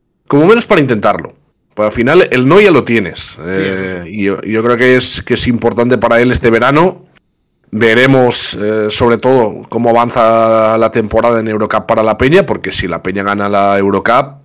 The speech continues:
Speaker 1: yo no descarto que Andrés Feliz se quede una temporada más.
Speaker 2: Yo también lo, yo es que creo que eso es lo que sería bonito. Es que te voy a decir una cosa. Yo creo que París se va a llevar un susto.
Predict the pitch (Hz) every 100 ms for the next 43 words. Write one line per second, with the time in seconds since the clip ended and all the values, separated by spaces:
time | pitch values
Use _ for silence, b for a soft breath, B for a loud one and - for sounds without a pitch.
0 | - 90 87 87 95 117 113 - 107 101
1 | 95 98 95 98 92 101 92 - 95 110
2 | 104 95 87 80 80 127 135 165 156 147
3 | 131 - 143 170 190 185 185 190 160 151
4 | 170 147 135 135 139 123 123 - 165 -
5 | 226 175 185 185 143 139 143 104 _ _
6 | _ _ _ _ _ _ - 135 139 170
7 | 185 156 135 117 143 202 - _ _ _
8 | _ _ - 120 110 135 139 160 127 139
9 | 117